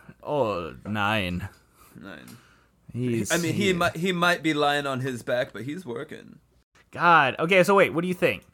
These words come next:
Speaker 1: Stopping random strangers to fucking jabber about physics and shit? 'Cause that's interesting as always,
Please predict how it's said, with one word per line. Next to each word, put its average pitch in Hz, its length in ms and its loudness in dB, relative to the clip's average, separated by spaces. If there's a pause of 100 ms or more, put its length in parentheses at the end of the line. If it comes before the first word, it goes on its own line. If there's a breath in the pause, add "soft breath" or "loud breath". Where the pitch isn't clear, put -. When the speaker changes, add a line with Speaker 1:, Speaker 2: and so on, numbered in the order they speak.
(280)
Speaker 1:
Stopping 180 440 4
random 180 260 2
strangers 185 600 0
to 156 100 -8
fucking 160 320 0
jabber 165 440 4
about 143 500 4 (720)
physics 160 420 2
and 180 140 -2
shit? 185 500 0
'Cause 107 160 -8
that's 131 380 -4
interesting 131 500 -4
as 110 80 -6
always, 104 640 0